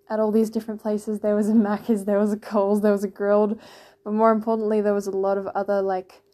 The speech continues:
um, little boxes. Like, they all had a few meters of area, um,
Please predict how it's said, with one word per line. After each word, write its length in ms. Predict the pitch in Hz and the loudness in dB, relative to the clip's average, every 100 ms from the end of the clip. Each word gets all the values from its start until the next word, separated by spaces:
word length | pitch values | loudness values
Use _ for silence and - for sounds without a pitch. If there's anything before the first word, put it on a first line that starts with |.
| _ _ _ _ | _ _ _ _
um, 540 | 202 196 190 185 185 - _ _ _ _ _ _ | -6 -4 -6 -10 -14 -18 _ _ _ _ _ _
little 360 | 220 208 190 - _ _ _ _ _ _ - - - | -4 -2 -4 -8 _ _ _ _ _ _ -20 -10 -2
boxes. 800 | 214 220 - 240 214 208 - _ _ _ _ _ | -2 -2 -4 -2 -2 -6 -16 _ _ _ _ _
Like, 340 | 214 208 - 214 | -6 -6 -6 0
they 160 | 233 | 4
all 140 | 240 240 | 4 4
had 200 | 240 240 | 4 2
a 60 | |
few 320 | 233 220 214 | 0 -4 -2
meters 560 | 208 196 196 208 202 190 | 0 0 2 2 2 -2
of 420 | 202 196 196 185 _ _ _ _ _ _ _ | -6 -4 -6 -8 _ _ _ _ _ _ _
area, 600 | 214 208 202 202 202 208 208 _ _ _ _ _ _ _ | 0 2 4 4 4 2 -2 _ _ _ _ _ _ _
um, 440 | 220 214 202 190 | -2 -2 -2 -6